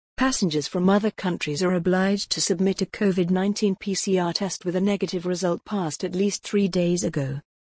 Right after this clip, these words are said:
Those without the test are put in quarantine facilities for up to three days to be tested for covid nineteen.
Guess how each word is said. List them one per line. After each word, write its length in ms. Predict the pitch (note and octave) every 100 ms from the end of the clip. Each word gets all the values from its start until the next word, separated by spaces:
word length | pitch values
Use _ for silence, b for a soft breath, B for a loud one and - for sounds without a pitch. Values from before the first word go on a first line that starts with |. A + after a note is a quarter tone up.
| _ -
Those 280 | G#3+ A#3 A3
without 320 | A3 A#3 -
the 80 | -
test 320 | - F#3 -
are 80 | D#3
put 240 | - F#3
in 120 | F3
quarantine 580 | - A3 G3+ G#3 - F#3
facilities 680 | E3+ G3+ - G#3+ D#3 D3+ C#3+
for 200 | - E3+
up 100 | E3
to 80 | F3+
three 260 | - G3+ G3+
days 340 | F#3 E3+ D3
to 120 | - D#3+
be 140 | E3+
tested 440 | - F#3+ E3 D#3+
for 140 | C#3+ E3
covid 360 | - F3+ E3+
nineteen. 680 | E3+ F3 E3+ - F#3+ D3+ C#3+